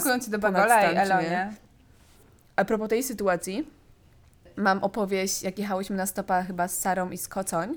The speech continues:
Speaker 2: To był ostatni nasz stop po trzymiesięcznej podróży i mega strasznie chciałyśmy się dostać do Kato tego samego dnia, bo już nie miałyśmy siły. I złapałyśmy stopa z granicy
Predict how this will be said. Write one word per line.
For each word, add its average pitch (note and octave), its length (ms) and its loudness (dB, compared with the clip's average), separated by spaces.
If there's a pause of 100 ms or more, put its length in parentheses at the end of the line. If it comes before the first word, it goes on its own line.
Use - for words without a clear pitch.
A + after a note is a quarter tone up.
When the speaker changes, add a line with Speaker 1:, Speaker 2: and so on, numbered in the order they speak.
(420)
Speaker 2:
To G3 80 -4
był F#3+ 160 -2
ostatni G#3+ 380 -2
nasz G#3 200 -4
stop G3 400 -2 (220)
po F3+ 160 -2
trzymiesięcznej F#3+ 540 -6
podróży F#3 520 -4 (280)
i G3 60 -4
mega G3+ 300 0
strasznie G3+ 280 -6
chciałyśmy F#3+ 320 -4
się G3 100 -12
dostać F3+ 240 -6
do F3+ 80 -8
Kato F#3 240 -6
tego F#3 240 -6
samego F3+ 280 -4
dnia, F3 200 -6
bo F3 100 -8
już E3+ 100 -12
nie F#3+ 80 -4
miałyśmy E3+ 320 -6
siły. D#3 260 -4 (500)
I G3 60 -4
złapałyśmy G#3 480 -2
stopa G3 420 -2
z F3+ 520 -4
granicy F#3 880 -2